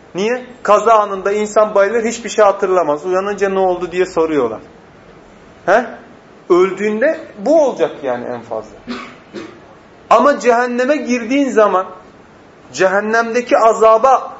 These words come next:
düçar olduğun zaman ondan çıkış yok. E şimdi adamlar bizi öldürecekler, hapsedecekler. Bu dini yaşarsak, söylersek, konuşursak, anlatırsalar bunu yapacaklar.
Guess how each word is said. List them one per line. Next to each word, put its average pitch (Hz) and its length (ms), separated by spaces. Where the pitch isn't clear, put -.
düçar 240 380
olduğun 226 400
zaman 247 320
ondan 247 360
çıkış - 360
yok. 285 260
E 240 100
şimdi 240 500
adamlar 254 540
bizi 240 180
öldürecekler, 240 800
hapsedecekler. 202 1000
Bu 202 140
dini 220 220
yaşarsak, 220 600
söylersek, 220 640
konuşursak, 208 580
anlatırsalar 214 800
bunu 214 160
yapacaklar. 208 580